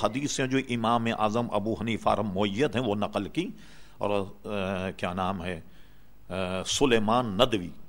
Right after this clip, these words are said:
عقیدتاً دیوبندی تھا، اس نے اس پر پیش لفظ لکھا اور یہ جملہ اس میں لکھا، "ایسا لگتا ہے کہ امام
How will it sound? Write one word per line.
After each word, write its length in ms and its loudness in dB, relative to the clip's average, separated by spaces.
عقیدتاً 600 0
دیوبندی 440 0
تھا، 160 -14
اس 200 6
نے 240 2
اس 200 0
پر 120 4
پیش 340 0
لفظ 300 2
لکھا 320 -2
اور 140 4
یہ 160 4
جملہ 300 0
اس 240 0
میں 80 -6
لکھا، 420 -6
"ایسا 300 2
لگتا 400 0
ہے 100 2
کہ 240 -2
امام 280 2